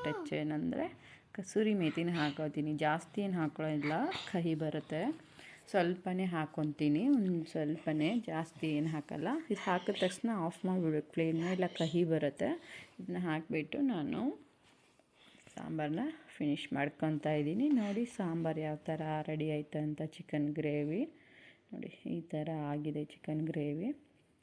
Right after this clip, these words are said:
ಚೆನ್ನಾಗಿ ಬಂದಿದೆ. So ಇವತ್ತು ನಮಗೆ ದೋಸೆ ಹಾಗೂ ರೈಸ್ಗೆ ಚಿಕನ್ ಸಾಂಬಾರು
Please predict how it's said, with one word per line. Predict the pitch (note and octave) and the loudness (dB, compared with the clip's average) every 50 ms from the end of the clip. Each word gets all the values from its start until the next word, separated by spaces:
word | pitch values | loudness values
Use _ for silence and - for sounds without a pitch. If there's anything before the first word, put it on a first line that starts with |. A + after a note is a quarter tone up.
| - - _ - - - - _ _ _ - | -20 -20 _ -20 -20 -20 -20 _ _ _ -12
ಚೆನ್ನಾಗಿ | G3+ F3+ F3 E3+ E3 E3 D#3 | -10 -6 -6 -6 -6 -6 -4
ಬಂದಿದೆ. | D#3+ D#3+ D#3 D#3 D3+ D3 D3 D3+ E3 G#3 C#4+ - - - _ _ _ _ _ - - - - _ _ _ _ _ _ _ _ _ _ _ _ _ _ _ _ _ _ _ _ _ _ _ _ _ _ F#3 - - - | -4 -2 0 0 0 0 0 0 -2 -2 -4 -4 -6 -14 _ _ _ _ _ -20 -20 -20 -20 _ _ _ _ _ _ _ _ _ _ _ _ _ _ _ _ _ _ _ _ _ _ _ _ _ _ -18 -16 -10 -6
So | G#3+ A3 - - - - - | -4 -4 -4 -4 -6 -6 -4
ಇವತ್ತು | - G#3 E3+ E3 E3 - D#3+ | -2 0 -2 -2 0 0 0
ನಮಗೆ | E3 E3 E3 D#3 D#3+ D#3+ D3+ | 0 0 0 0 0 0 2
ದೋಸೆ | E3+ E3 F3 F3 - - - | 0 0 0 0 0 0 2
ಹಾಗೂ | F#3+ F#3 F3 E3 D#3 F3 E3+ | 2 2 2 2 2 2 2
ರೈಸ್ಗೆ | E3+ E3 E3 D#3+ E3 - - - G#3+ A3 | 2 2 0 0 -4 -6 -2 -2 0 0
ಚಿಕನ್ | G#3+ - - F3+ F#3 - - E3+ E3+ E3+ | 0 -2 -4 -6 -4 -2 0 2 2 0
ಸಾಂಬಾರು | E3+ - E3+ E3 D#3+ D#3+ D#3+ D#3+ E3+ E3+ F3 - | 0 0 0 0 0 0 0 0 0 -2 -2 -4